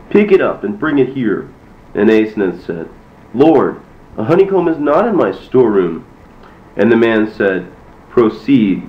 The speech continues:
and you will find one." And Asenath entered her storeroom and found a honeycomb lying on the table.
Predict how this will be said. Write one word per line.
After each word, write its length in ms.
and 180
you 120
will 160
find 440
one." 240
And 120
Asenath 520
entered 240
her 100
storeroom 520
and 140
found 260
a 80
honeycomb 560
lying 300
on 100
the 80
table. 520